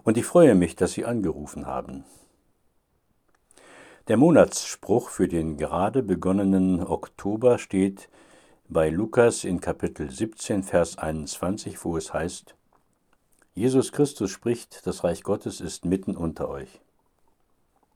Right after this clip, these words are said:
Liebe Hörerinnen und Hörer, es waren wirklich wunderschöne zwölf Tage, die meine Frau und ich Ende August und Anfang September im Trentino, einer Provinz in Norditalien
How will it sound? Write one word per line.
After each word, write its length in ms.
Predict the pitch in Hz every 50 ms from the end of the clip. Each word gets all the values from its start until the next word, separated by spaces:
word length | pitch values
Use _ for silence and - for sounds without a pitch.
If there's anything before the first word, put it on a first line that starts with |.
| _ _ _ _ _ _ _ _ _ _ _ _ _ _ _ _ _ - - - - - - - - - -
Liebe 220 | 147 135 131 123
Hörerinnen 360 | 127 143 165 165 175 175 156
und 140 | 135 120 110
Hörer, 340 | 127 139 156 156 156 143 120
es 220 | 120 110 - -
waren 340 | 120 123 127 123 123 117 110
wirklich 640 | 120 135 135 - 127 117 104 - - - - - - - - - - - -
wunderschöne 600 | - 90 135 160 156 139 117 - 131 127 117 110 98
zwölf 320 | - - 107 101 98 -
Tage, 340 | - - 107 113 104 92 82
die 100 | 80 80
meine 260 | 80 82 82 85 82
Frau 240 | - - 90 90 92
und 140 | 87 85 -
ich 220 | 104 98 - -
Ende 260 | 98 95 95 90 82
August 420 | 80 82 82 120 135 139 - - 107
und 240 | 92 87 80 - _ _ - - - - - - - - - _
Anfang 500 | - 98 104 104 - - 107 98 95 92
September 600 | 85 87 80 - - - - 98 104 107 101 98
im 240 | 85 90 90 92 95
Trentino, 840 | - - - 90 90 87 - - - 113 117 113 107 98 87 82 80 - _ _ _ _ _ _ _ _ _ _ _ _ _ _ _
einer 260 | _ - 80 82 78 78
Provinz 460 | - - 82 76 87 92 95 95 -
in 120 | 90 82
Norditalien 960 | 82 85 90 92 92 - 92 - - - 95 98 107 104 101 95 90 90 90